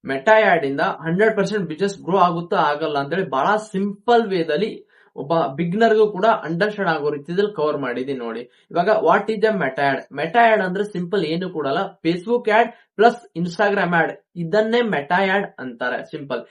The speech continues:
ಈ ಮೆಟಾ ಆಡ್ ಅನ್ನ ನೀವ್ ಎಲ್ಲಿ ನೋಡಿರ್ತೀರಾ ಅಂದ್ರೆ, ಇವಾಗ ನೀವೇನಾದ್ರೂ Instagram ಸ್ಕ್ರೋಲ್ ಮಾಡೋ ಟೈಮಿಂಗ್ ಅಲ್ಲಿ Facebook ಅನ್ನ ಸ್ಕ್ರೋಲ್ ಮಾಡೋ ಟೈಮಿಗೆ ಮಿಡಲ್ ಅಲ್ಲಿ ಸ್ಪಾನ್ಸರ್ಡ್ ಅಂತೇಳಿ ಆಡ್ ಬರ್ತವೆ ಸಡನ್ಲಿ. ನೀವ್ ಆ ಪರ್ಸನ್ ನ ಫಾಲೋ ಕೂಡ ಮಾಡ್ತಿರಲ್ಲ, ಆ ಪರ್ಸನ್ ಗೊತ್ತು ಕೂಡ ಇರಲ್ಲ,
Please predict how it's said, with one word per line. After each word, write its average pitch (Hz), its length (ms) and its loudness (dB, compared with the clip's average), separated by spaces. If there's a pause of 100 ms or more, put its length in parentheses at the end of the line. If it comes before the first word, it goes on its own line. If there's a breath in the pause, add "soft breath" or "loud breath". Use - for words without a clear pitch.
(120 soft breath)
ಈ 208 100 -6
ಮೆಟಾ 214 420 4
ಆಡ್ 214 100 6
ಅನ್ನ 214 220 2
ನೀವ್ 202 200 0
ಎಲ್ಲಿ 196 160 2
ನೋಡಿರ್ತೀರಾ 156 500 -2
ಅಂದ್ರೆ, 123 560 -8
ಇವಾಗ 175 260 2
ನೀವೇನಾದ್ರೂ 180 880 0
Instagram 196 560 -2
ಸ್ಕ್ರೋಲ್ 175 240 -4
ಮಾಡೋ 147 220 -2
ಟೈಮಿಂಗ್ 127 360 -6
ಅಲ್ಲಿ 180 340 -4
Facebook 208 360 0
ಅನ್ನ 214 120 2
ಸ್ಕ್ರೋಲ್ 190 420 -2
ಮಾಡೋ 165 200 -2
ಟೈಮಿಗೆ 160 600 -10
ಮಿಡಲ್ 202 340 4
ಅಲ್ಲಿ 202 280 2
ಸ್ಪಾನ್ಸರ್ಡ್ 214 640 0
ಅಂತೇಳಿ 220 320 2
ಆಡ್ 190 340 2
ಬರ್ತವೆ 147 320 0
ಸಡನ್ಲಿ. 123 720 -10
ನೀವ್ 170 160 -2
ಆ 170 80 4
ಪರ್ಸನ್ 160 300 4
ನ 175 80 2
ಫಾಲೋ 160 400 0
ಕೂಡ 170 140 -2
ಮಾಡ್ತಿರಲ್ಲ, 160 560 0
ಆ 147 140 0
ಪರ್ಸನ್ 160 300 -4
ಗೊತ್ತು 131 320 -6
ಕೂಡ 156 140 -2
ಇರಲ್ಲ, 135 240 -2